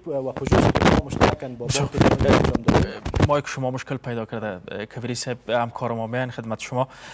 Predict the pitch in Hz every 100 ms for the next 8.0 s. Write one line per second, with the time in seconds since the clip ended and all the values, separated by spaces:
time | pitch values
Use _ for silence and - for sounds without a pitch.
0 | - - - 107 104 104 104 - 110 110
1 | 107 113 110 110 - 127 123 113 113 117
2 | 113 - 113 107 104 107 104 101 - 107
3 | - 107 107 117 131 127 123 123 - -
4 | - - - 110 110 110 110 135 - 151
5 | 147 127 123 123 - 123 127 120 113 104
6 | 110 110 117 120 117 117 123 127 123 -
7 | 110 104 113 110 107 104 107 131 127 -